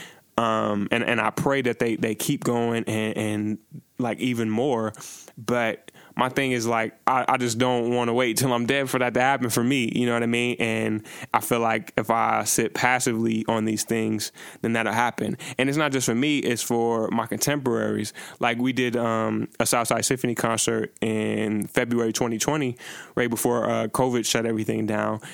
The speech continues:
And as soon as I knew this concert was happening, I reached out to, like, four or five, like, Black and Latinx,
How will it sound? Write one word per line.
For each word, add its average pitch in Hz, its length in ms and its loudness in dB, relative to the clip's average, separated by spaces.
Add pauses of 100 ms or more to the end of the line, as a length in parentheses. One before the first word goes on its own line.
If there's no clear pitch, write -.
(260)
And 110 480 -2
as 117 100 2
soon 147 220 2
as 131 100 2
I 127 60 2
knew 131 160 2
this 123 140 -2
concert 123 340 2
was 117 120 0
happening, 113 380 0
I 113 100 0
reached 113 280 0
out 113 220 0
to, 113 100 2
like, 110 320 -4 (340)
four 160 420 0
or 131 60 0
five, 117 760 0 (160)
like, 110 260 -2
Black 117 540 0
and 107 220 0
Latinx, 113 680 0